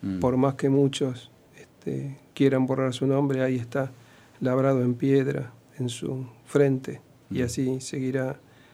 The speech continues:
Speaker 2: estando porque merece el homenaje Néstor, con Néstor hicimos toda esta transformación, empezamos la transformación de los medios públicos, con Cristina la, la profundizamos y ahí vamos.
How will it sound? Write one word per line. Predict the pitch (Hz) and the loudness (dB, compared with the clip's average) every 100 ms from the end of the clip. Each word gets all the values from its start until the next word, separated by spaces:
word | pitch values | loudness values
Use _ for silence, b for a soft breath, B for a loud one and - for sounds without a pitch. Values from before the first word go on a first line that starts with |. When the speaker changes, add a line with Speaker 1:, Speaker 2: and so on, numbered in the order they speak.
| b | b
Speaker 2:
estando | 135 117 180 185 151 | -4 0 2 4 4
porque | 131 120 131 123 120 b b b b b b b b b | 2 -2 -2 -4 -6 b b b b b b b b b
merece | 135 139 147 147 143 | 6 10 8 8 6
el | 135 | 6
homenaje | 131 127 135 123 139 123 127 139 | 6 4 4 2 -2 -2 -2 2
Néstor, | 147 147 - 165 165 - - _ _ - _ | 4 4 0 -2 -4 -10 -20 _ _ -20 _
con | - 127 127 | -2 2 4
Néstor | 135 139 - 131 123 123 131 | 4 2 0 -2 0 -2 -4
hicimos | 123 - 139 123 | -4 2 2 2
toda | 117 139 | 2 0
esta | 117 143 | 0 -6
transformación, | 139 127 123 131 127 127 143 135 | -4 -4 -4 -2 -2 0 2 4
empezamos | 123 120 131 - 147 151 135 | 4 2 0 6 8 8 6
la | 131 | 2
transformación | 135 123 120 131 131 120 143 | -2 -4 -2 -2 -2 -2 -2
de | 135 | -2
los | 131 131 | -2 -2
medios | 135 135 120 | -2 -2 -2
públicos, | 143 143 143 139 131 | 2 2 2 -2 -2
con | 131 123 | -2 0
Cristina | 135 120 - 139 135 | -2 -4 -2 0 2
la, | 135 135 135 b b b b b b b b | 0 -4 -8 b b b b b b b b
la | 143 127 127 | -4 -2 -4
profundizamos | 123 120 117 139 127 117 156 156 151 139 - - - - | -4 -4 -2 -2 -2 -2 -2 -4 -4 -8 -16 -20 -20 -4
y | 127 | 0
ahí | 123 | 2
vamos. | 127 135 131 120 | 0 -2 -4 -8